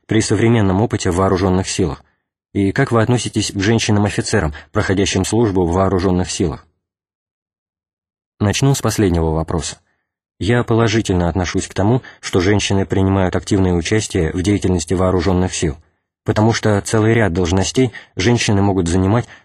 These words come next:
с большим успехом, чем мужчины. А что касается пасторского окормления военнослужащих, я выступаю за то, чтобы в армии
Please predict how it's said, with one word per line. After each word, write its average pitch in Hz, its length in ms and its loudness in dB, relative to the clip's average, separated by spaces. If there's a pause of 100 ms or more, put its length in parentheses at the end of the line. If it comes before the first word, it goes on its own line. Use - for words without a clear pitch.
с 95 100 -4
большим 104 360 0
успехом, 98 400 -2
чем 87 160 -2
мужчины. 82 480 -4 (920)
А 95 140 -2
что - 160 -2
касается 104 640 0
пасторского 92 680 -2
окормления 101 560 0
военнослужащих, 95 880 -2 (400)
я 110 160 0
выступаю 113 480 0
за 104 140 0
то, 120 120 -2
чтобы 95 300 0
в 92 100 2
армии 113 320 2